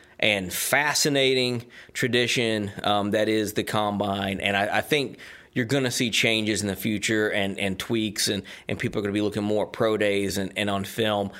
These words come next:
than how one workout goes. But the N F L Network does have great coverage of it.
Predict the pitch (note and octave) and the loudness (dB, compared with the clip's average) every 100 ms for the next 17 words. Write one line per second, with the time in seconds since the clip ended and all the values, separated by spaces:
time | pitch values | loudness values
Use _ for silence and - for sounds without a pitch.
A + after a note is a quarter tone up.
0 | - - G#2+ G2 - - G#2+ G2+ F2+ F#2 | -10 -4 -2 -2 -4 -2 0 0 -2 0
1 | A2 A2 G2+ G2+ G#2+ G2+ G#2 F#2 F#2 G2+ | 0 2 2 2 2 2 0 0 0 0
2 | F#2+ F#2 F#2 - - - C3+ E3+ B2 B2+ | 2 0 -4 -10 -10 0 2 2 0 0
3 | B2+ A#2+ A#2 A2+ C3 B2 B2+ C#3+ D3 - | 2 2 2 0 0 2 2 2 -2 -10
4 | - A2+ A2+ A#2+ A2+ A#2+ A2 G#2 B2 B2 | -8 0 2 2 4 2 2 2 2 2
5 | B2 B2 B2 B2+ A#2+ B2 C3+ D#3+ | 2 2 2 0 2 2 2 0